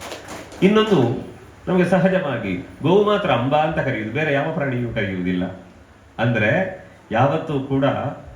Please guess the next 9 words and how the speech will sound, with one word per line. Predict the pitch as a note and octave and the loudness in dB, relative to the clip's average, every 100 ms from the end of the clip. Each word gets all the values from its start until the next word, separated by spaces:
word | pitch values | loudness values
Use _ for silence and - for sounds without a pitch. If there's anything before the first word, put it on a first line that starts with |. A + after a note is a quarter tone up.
| - - - - | -20 -20 -20 0
ಕರು, | D3 D#3+ E3+ - - - G#2+ | 2 2 -2 -4 -10 -14 -2
ನಾವು | B2+ D3 C3+ A2+ G2 F#2 - F#2 | 0 0 -2 -4 -6 -10 -12 -10
ಈ | A#2 | -4
ಶಾಸ್ತ್ರ | B2 C3 C3 D#3+ D#3 | -2 -2 -2 -2 -2
ಪುರಾಣ | B2+ C3+ C#3+ | 0 0 0
ಇತಿಹಾಸಗಳ | B2 B2 C3+ D3+ - D3 C#3+ | -2 -4 -2 -2 -2 -4 -4
ಬಗ್ಗೆ | C#3 C#3+ | -4 -4
ನಾವು | C#3+ C3 A#2 A2+ | -4 -4 -4 -2
ನೋಡಿದ್ರೆ | C3+ D3+ D#3 - - - - | -2 0 0 0 -2 -6 -8